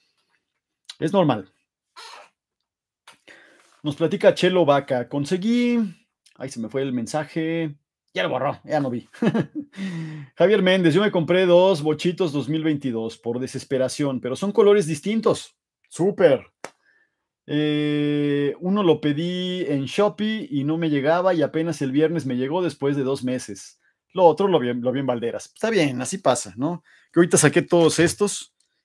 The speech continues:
y los estoy inventariando apenas. ¿Por qué? Porque sabía que tenía, tenía varios, tenía algunos, pero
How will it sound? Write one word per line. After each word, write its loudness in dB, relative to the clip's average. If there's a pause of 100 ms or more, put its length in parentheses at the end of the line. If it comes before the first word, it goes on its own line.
y -8
los -4
estoy -4
inventariando 2
apenas. -4 (260)
¿Por -2
qué? 8
Porque -2
sabía 2
que 2
tenía, 2 (280)
tenía 2
varios, 8
tenía 0
algunos, -2
pero 0